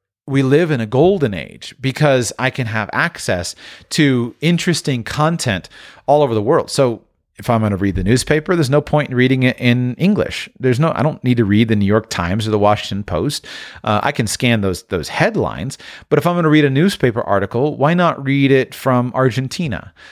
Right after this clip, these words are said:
Or why not read it from, um, from France? Why not get a different perspective and get it in an international context?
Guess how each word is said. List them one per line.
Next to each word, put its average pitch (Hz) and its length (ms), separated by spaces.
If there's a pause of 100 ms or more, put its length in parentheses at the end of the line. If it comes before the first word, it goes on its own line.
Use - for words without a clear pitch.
(120)
Or 131 140
why 143 160
not 156 220
read 131 180
it 131 160
from, 117 540
um, 104 420 (220)
from 113 480
France? - 520 (280)
Why 147 160
not 135 200
get 131 240
a 127 60
different 120 320
perspective 117 560
and 107 140
get 104 140
it 110 140
in 98 380
an 104 120
international 90 440
context? - 600